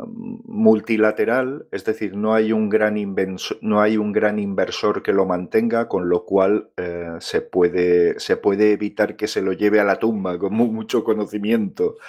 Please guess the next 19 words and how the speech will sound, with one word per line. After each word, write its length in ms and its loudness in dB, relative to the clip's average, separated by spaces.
que 120 2
ha 20 4
habido 300 2
por 120 -2
ahí. 200 0
Y, 720 2
y 120 -4
se 160 0
pretende 360 -2
evitar 280 0
precisamente 720 -6
eso, 380 -8
que 340 0
todo 320 0
este 200 -2
tipo 280 -4
de 120 0
cuestiones 460 -2
desaparezca, 920 -2